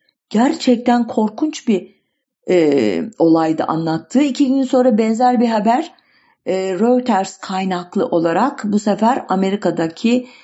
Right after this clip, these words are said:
Los Angeles Times gazetesinde, e, boy gösterdi. E,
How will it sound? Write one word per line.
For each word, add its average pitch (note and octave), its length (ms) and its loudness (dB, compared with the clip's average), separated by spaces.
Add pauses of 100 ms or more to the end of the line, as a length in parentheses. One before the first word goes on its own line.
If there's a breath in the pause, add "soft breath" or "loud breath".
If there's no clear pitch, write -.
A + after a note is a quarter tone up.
(160 loud breath)
Los G3 240 0
Angeles G3+ 580 0
Times F3+ 420 -2
gazetesinde, D3+ 880 -4 (400 soft breath)
e, C#3 260 2
boy D3 260 0
gösterdi. C#3+ 1000 0 (140)
E, A#2+ 360 -2